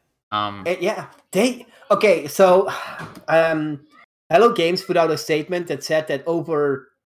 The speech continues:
Speaker 2: I, I think two years ago, they started the development of No Man's Sky Switch.
Speaker 1: Right.
Speaker 2: And then for two years, they had a dedicated team just working on No Man's Sky Switch.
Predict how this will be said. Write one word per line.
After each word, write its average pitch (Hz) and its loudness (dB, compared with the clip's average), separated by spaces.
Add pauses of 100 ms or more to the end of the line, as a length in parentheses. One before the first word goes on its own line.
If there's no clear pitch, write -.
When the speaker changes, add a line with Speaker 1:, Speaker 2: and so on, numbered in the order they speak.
(200)
Speaker 2:
I, - -10
I 170 0
think 247 -4
two 214 -6
years 170 0
ago, 113 -10 (320)
they 143 -2
started 165 0
the 135 -6
development 143 -2
of 180 -2
No 185 2
Man's 175 0
Sky 175 0
Switch. 185 -4 (360)
Speaker 1:
Right. 107 -4
Speaker 2:
And 160 0
then 160 0
for 139 -12
two 190 4
years, 180 4
they 143 -2
had 147 0
a 131 -2
dedicated 160 0
team 135 -2
just 127 -12
working 160 -6
on 139 -2
No 135 0
Man's 175 -4
Sky 170 -2
Switch. 127 -6